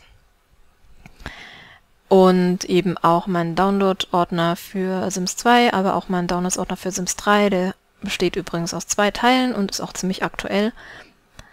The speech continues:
Und hier zum Beispiel findet ihr auch die ganzen Links zu den Lau-, Download-Seiten, die ich benutze. Ähm, ja, das findet ihr im Forum, solche Sachen, und die sind dann her extra nochmal verlinkt, damit ihr nicht im Forum groß suchen müsst. So könnt ihr nämlich dann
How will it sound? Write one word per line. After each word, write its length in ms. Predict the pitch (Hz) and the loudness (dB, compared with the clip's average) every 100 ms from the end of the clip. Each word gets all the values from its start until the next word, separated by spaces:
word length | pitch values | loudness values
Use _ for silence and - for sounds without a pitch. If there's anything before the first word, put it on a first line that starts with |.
| _ _ - _ | _ _ -20 _
Und 240 | 190 190 | 4 4
hier 200 | - 190 | 2 0
zum 120 | 202 | 0
Beispiel 240 | 180 185 185 | -2 -2 -4
findet 280 | 196 180 - | -4 -4 -4
ihr 80 | - | -6
auch 40 | |
die 120 | - | -6
ganzen 400 | 190 185 - 175 | -6 -6 -4 -2
Links 240 | 170 175 - | -2 -4 -4
zu 80 | |
den 140 | 185 185 | -4 -2
Lau-, 240 | 180 180 - - | 0 -2 -6 0
Download-Seiten, 580 | 175 180 175 - 165 170 | 2 4 0 0 -2 -2
die 60 | |
ich 120 | 170 - | -6 -6
benutze. 640 | 180 175 196 - 185 190 - _ _ _ _ - | -6 -4 -4 -4 -2 -6 -10 _ _ _ _ -6
Ähm, 840 | 202 196 196 196 196 196 196 196 185 | 2 4 4 4 2 2 2 0 0
ja, 160 | - 240 - | -4 -6 -6
das 200 | 208 - | -4 -2
findet 200 | 220 208 | -2 -2
ihr 100 | 202 | -2
im 100 | 190 | -6
Forum, 420 | - - 233 269 | -4 0 2 2
solche 280 | 262 233 220 | -2 -2 0
Sachen, 420 | 196 190 202 196 | 0 0 0 0
und 160 | 190 175 | 0 -2
die 80 | 175 | -2
sind 160 | 180 | -4
dann 120 | 175 190 | -4 -2
her 200 | 185 - | -4 -4
extra 300 | - - 180 | -6 -4 -4
nochmal 260 | 190 175 | -2 -4
verlinkt, 380 | - 180 190 220 | -2 0 0 0
damit 260 | 185 180 190 | -2 -2 -2
ihr 60 | |
nicht 160 | 180 - | -4 -4
im 180 | 180 180 220 | -4 -6 -10
Forum 360 | - - 190 185 | -6 0 2 0
groß 260 | - 180 - | -4 -6 -4
suchen 260 | 214 190 | -4 -2
müsst. 280 | 175 233 - - - - - - - - | -2 -2 -6 -12 -18 -18 -20 -18 -18 -12
So 140 | - 190 | -4 0
könnt 180 | 233 | 2
ihr 80 | 226 | 2
nämlich 240 | 196 185 - | 2 2 0
dann 160 | 175 | -2